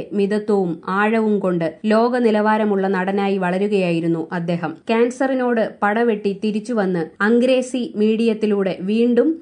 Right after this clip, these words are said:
സിനിമയിൽ സജീവമാകുമ്പോഴാണ് പെട്ടെന്നൊരു ദിവസം ആശുപത്രിയിലാകുന്നത്.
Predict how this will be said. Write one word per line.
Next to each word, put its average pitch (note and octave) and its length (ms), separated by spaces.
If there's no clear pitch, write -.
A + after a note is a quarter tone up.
സിനിമയിൽ B3 560
സജീവമാകുമ്പോഴാണ് G3+ 1120
പെട്ടെന്നൊരു G#3+ 520
ദിവസം F#3 480
ആശുപത്രിയിലാകുന്നത്. F#3+ 1080